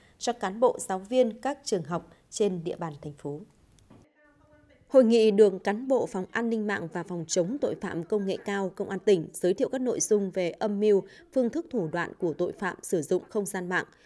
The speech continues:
luật an ninh mạng, quy tắc ứng xử trên mạng xã hội, giải đáp về các loại tội phạm trên không gian mạng,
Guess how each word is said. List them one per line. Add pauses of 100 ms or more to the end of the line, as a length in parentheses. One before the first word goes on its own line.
(200)
luật
an
ninh
mạng, (320)
quy
tắc
ứng
xử
trên
mạng
xã
hội, (340)
giải
đáp
về
các
loại
tội
phạm
trên
không
gian
mạng,